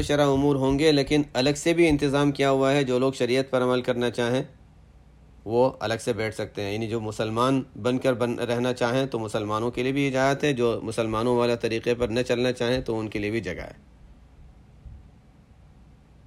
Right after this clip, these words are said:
تو ایسی جگہ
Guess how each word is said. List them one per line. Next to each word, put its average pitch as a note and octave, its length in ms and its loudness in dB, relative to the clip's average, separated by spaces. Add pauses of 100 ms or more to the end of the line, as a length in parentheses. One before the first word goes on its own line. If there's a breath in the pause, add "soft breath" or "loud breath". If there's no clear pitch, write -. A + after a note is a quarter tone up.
(1300)
تو - 180 -6
ایسی A2+ 320 -2
جگہ A2+ 300 0